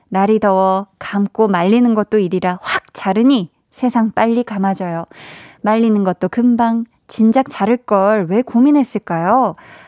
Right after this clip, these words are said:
하셨습니다. 아, 저는 요즘 이 단발을 냉큼 언제 기나 하면서 이렇게 머리를 계속 만지작거리는데 반대로 우리 경희님은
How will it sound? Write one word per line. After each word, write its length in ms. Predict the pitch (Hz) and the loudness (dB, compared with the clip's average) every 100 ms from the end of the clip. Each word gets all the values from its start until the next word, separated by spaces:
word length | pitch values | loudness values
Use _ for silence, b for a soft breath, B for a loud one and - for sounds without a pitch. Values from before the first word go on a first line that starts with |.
| B | B
하셨습니다. 800 | - - - - 180 170 165 151 | -16 -14 -10 -6 -4 -4 -8 -12
아, 400 | - 165 180 170 170 B B B B | -12 -8 -8 -8 -12 B B B B
저는 400 | - 220 247 349 | -8 0 2 2
요즘 320 | 294 269 311 254 | 0 0 0 2
이 120 | 254 | 0
단발을 640 | - 208 233 277 269 254 | 0 0 2 2 2 2
냉큼 580 | 196 214 254 285 285 240 220 B B B | 0 0 0 0 2 2 0 B B B
언제 320 | 208 214 302 | -2 0 0
기나 500 | 320 294 214 185 208 | 0 2 2 2 2
하면서 280 | 302 302 254 | 2 2 2
이렇게 180 | 226 226 | 2 0
머리를 360 | 208 208 208 | 2 2 0
계속 280 | 208 220 254 | -4 -4 -2
만지작거리는데 800 | 208 190 196 214 196 180 175 170 175 | 0 0 0 -2 -2 -4 -4 -6 -8
반대로 520 | - 220 240 311 311 | -2 2 4 2 2
우리 140 | 254 | 0
경희님은 680 | 240 226 233 254 226 233 359 | -2 0 2 2 2 2 0